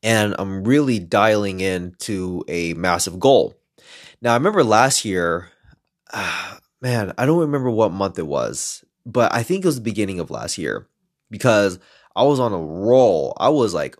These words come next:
fucking going hard. I was crushing it. And I was filled with so much energy and momentum and positive force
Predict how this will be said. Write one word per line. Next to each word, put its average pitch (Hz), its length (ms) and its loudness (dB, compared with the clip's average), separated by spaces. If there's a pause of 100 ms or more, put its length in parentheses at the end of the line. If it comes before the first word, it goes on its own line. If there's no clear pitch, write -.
fucking 123 760 -4
going 95 340 -4
hard. 101 960 -2
I 131 100 -2
was 107 260 -2
crushing - 880 -6
it. - 200 -10 (480)
And 117 320 2
I 120 120 2
was 135 200 2
filled 131 260 0
with 92 100 0
so - 240 0
much 123 360 -4
energy 104 720 -4 (120)
and 101 200 -6
momentum 95 920 -4
and 82 340 -12
positive 113 880 0 (760)
force - 840 2